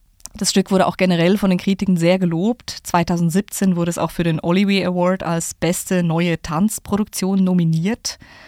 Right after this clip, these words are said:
und in der deutschen Fachzeitschrift Tanz zum Stück des Jahres zweitausendachtzehn gekürt. Das Stück wurde ja bereits zweitausendsiebzehn in Paris, ähm, uraufgeführt und ursprünglich von der Hofer Schächter Company getanzt.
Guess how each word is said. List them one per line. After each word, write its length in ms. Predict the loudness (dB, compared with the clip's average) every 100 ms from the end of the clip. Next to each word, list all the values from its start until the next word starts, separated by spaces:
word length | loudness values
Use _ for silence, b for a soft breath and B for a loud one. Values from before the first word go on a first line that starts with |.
| B B B
und 320 | -2 2 2 0
in 200 | -2 0
der 180 | 0
deutschen 320 | 0 0 0 0
Fachzeitschrift 640 | -2 -2 -4 -4 -8 -8
Tanz 420 | -4 0 0 -2
zum 160 | -4 -4
Stück 440 | -4 -2 -2 -2
des 200 | -6 -4
Jahres 360 | 0 0 -2 -4
zweitausendachtzehn 800 | -4 -4 -4 -4 -4 -4 -4 -6
gekürt. 480 | -6 -6 -6 -6 -12 _ B B B B B B B B B B B B B B
Das 120 | -2
Stück 160 | 0 2
wurde 120 | 2
ja 80 | 4
bereits 300 | 4 2 0
zweitausendsiebzehn 840 | 0 2 2 2 2 -2 -2 0
in 140 | 0 0
Paris, 640 | -2 -2 -4 -6 -6 -8 -10 -2
ähm, 200 | 0 2
uraufgeführt 1120 | 0 -2 -2 -2 -6 -4 -2 -2 -4 -10 -10
und 260 | -2 0 0
ursprünglich 540 | 0 -2 0 0 0
von 140 | -2 0
der 100 | 0
Hofer 160 | -2
Schächter 320 | -4 -4 -6
Company 340 | -6 -6 -4 -6
getanzt. 540 | -6 -4 -4 -4 -8